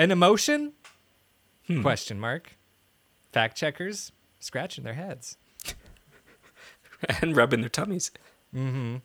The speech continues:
Speaker 1: Not at the same time. They can't do both. They're not coordinated. They have to spend all their brain power f-, checking facts, not getting, uh,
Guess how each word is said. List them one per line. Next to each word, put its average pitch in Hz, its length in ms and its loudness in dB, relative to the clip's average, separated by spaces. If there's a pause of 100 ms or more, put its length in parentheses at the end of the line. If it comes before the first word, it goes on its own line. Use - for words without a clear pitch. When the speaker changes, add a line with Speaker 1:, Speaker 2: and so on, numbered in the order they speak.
(120)
Speaker 1:
Not 127 180 2
at 123 100 -2
the 117 80 -10
same 120 240 -6
time. 104 380 -2 (1200)
They 127 80 -6
can't 165 200 2
do 156 140 2
both. 147 360 4
They're 208 100 2
not 277 260 6
coordinated. 196 720 4
They 160 120 4
have 185 220 4
to 156 80 -6
spend 185 320 0
all 185 160 6
their 185 120 2
brain 190 280 0
power 180 280 4
f-, 175 320 -4
checking 180 360 0
facts, - 600 0
not 165 280 0 (580)
getting, 160 340 2
uh, 127 420 2